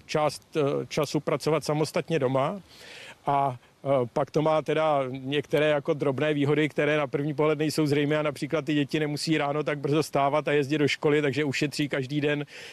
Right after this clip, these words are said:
třeba když jsou z větší vzdálenosti, dvě hodiny cestováním. E, jsou třeba doma víc s rodinou, protože třeba rodiče mají taky home office, takže mají větší kontakt s rodinou. Má to řadu, e, řadu různých takových výhod.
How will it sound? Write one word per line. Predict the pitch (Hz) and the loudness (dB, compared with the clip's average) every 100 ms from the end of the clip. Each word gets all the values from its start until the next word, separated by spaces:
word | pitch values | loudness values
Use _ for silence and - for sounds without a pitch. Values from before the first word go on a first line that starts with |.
| - | -6
třeba | - 135 147 | -2 0 0
když | 143 | -2
jsou | 156 143 | -2 0
z | |
větší | 147 135 151 | 0 0 0
vzdálenosti, | 139 135 143 147 - 165 | 2 2 2 0 -2 0
dvě | 143 | 2
hodiny | 139 135 143 147 151 | 2 2 2 2 0
cestováním. | - 147 - 151 143 135 143 139 143 147 143 - - - | 0 -2 0 2 2 2 2 0 0 -2 -8 -18 -20 -4
E, | 139 131 123 - - | 0 2 0 -2 -6
jsou | - 156 | 0 0
třeba | 135 156 147 | 0 0 2
doma | 143 147 | 2 0
víc | 143 151 | 0 0
s | 135 | 0
rodinou, | 147 151 165 156 151 | 2 2 2 2 0
protože | 139 120 127 | -4 -4 -4
třeba | 127 139 135 | -2 -2 0
rodiče | 135 127 - | 0 -2 -2
mají | 135 135 | 0 0
taky | 139 143 170 | -2 0 2
home | 156 156 | 2 2
office, | 147 - 147 147 - | -2 2 4 2 0
takže | 139 120 135 | -4 0 0
mají | 135 135 | 2 0
větší | 139 - 143 | 0 -2 0
kontakt | 143 135 143 | 0 0 0
s | 127 | 0
rodinou. | 143 143 160 151 143 135 - - - | 0 0 2 2 2 -2 -8 -20 -12
Má | 135 143 | -4 -2
to | 151 156 | 2 2
řadu, | 147 147 151 135 139 139 131 139 123 | 2 0 0 0 -2 -2 0 -2 -2
e, | |
řadu | 123 131 147 | -2 2 2
různých | 127 127 143 143 135 | 2 0 2 2 2
takových | - 127 147 135 127 | -2 0 2 2 4
výhod. | 127 123 | 2 2